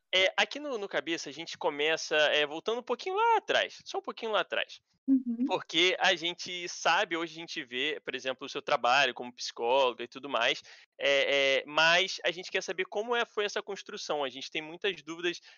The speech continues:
Speaker 1: pra entender como é que era a Tainá quando era mais nova, adolescente, criança, se, se já tinha algo que pendia pra esse lado, né, que hoje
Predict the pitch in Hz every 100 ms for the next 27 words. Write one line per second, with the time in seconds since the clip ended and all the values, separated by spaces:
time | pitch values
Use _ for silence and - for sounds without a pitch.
0 | _ 170 160 175 156 156 160 160 147 _
1 | - 156 160 151 - 143 143 147 139 143
2 | 147 135 139 139 139 123 123 - _ 151
3 | 143 135 - 151 147 139 - - 139 143
4 | 151 143 135 143 131 - - - - 160
5 | 160 156 160 170 - - 233 208 160 175
6 | 202 160 - 160 160 156 135 170 196 190
7 | 151 - 131 120 135 202 165 131 - 135
8 | 123 127 117 123